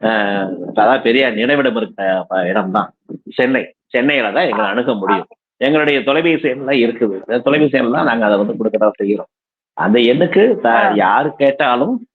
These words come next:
Speaker 1: அஹ், இந்த மாதிரி இப்படி திருமணம் செய்ய நினைக்கிறோம், நாங்க வ-, நினைக்கிறோம்னா அவங்களுடைய, நாங்க அவங்கள்ட்ட வந்து அவங்களுடைய,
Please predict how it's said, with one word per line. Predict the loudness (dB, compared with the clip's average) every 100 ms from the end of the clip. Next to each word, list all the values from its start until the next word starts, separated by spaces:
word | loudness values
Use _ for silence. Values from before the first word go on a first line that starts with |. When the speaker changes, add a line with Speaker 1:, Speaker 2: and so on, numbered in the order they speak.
| _ 0
Speaker 1:
அஹ், | 2
இந்த | 4 4
மாதிரி | 2 2 0 0
இப்படி | 0 -2 -2
திருமணம் | 0 2 2 2
செய்ய | 2 2
நினைக்கிறோம், | 2 0 2 2 2
நாங்க | -2 -2 2
வ-, | 2 2 -2
நினைக்கிறோம்னா | -2 -2 2 2
அவங்களுடைய, | 4 4 2 0 -4 _ _
நாங்க | -2 0 2
அவங்கள்ட்ட | 2 0 0
வந்து | -2 2 2 2 0 0 2
அவங்களுடைய, | 2 2 2 2 2 2